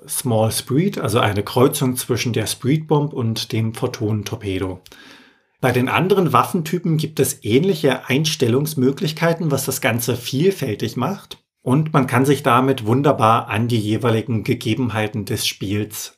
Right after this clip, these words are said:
anpassen. Wenn viele Gegner von hinten kommen, dann nimmt man natürlich die Konfiguration, bei denen die Waffen nach hinten schießen. Sollte man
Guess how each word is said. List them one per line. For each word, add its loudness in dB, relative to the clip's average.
anpassen. -4
Wenn 6
viele 4
Gegner 4
von 0
hinten 0
kommen, 2
dann 0
nimmt 0
man 0
natürlich 0
die 0
Konfiguration, 0
bei 0
denen -4
die -4
Waffen 2
nach -2
hinten 2
schießen. 2
Sollte 2
man -2